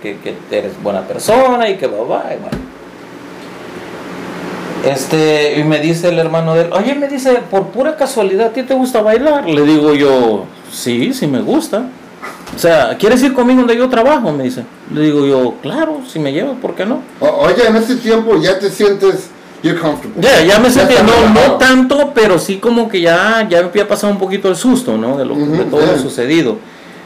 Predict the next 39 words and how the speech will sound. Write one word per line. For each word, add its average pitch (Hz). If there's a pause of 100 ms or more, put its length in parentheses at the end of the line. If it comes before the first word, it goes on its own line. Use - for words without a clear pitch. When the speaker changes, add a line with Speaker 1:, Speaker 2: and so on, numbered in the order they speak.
(220)
Speaker 1:
Y 147
fuimos 190
a 190
la 165
discoteca, 160
vi 151
donde 131
él 127
trabajaba, 170
me 143
metieron, 190
y 156
mucha 151 (140)
gente 139
bailando 190
y 175
todo 214
eso. 208
Y 156
yo 180
todavía 175
estaba 226
impresionado 220
que 208
no 180
sabía 202 (280)
lo 175
que 180
estaba 214
pasando 214
en 165
mi 143
vida, 117
desde 147
que 139
salí 135
de 247
El 254
Salvador 208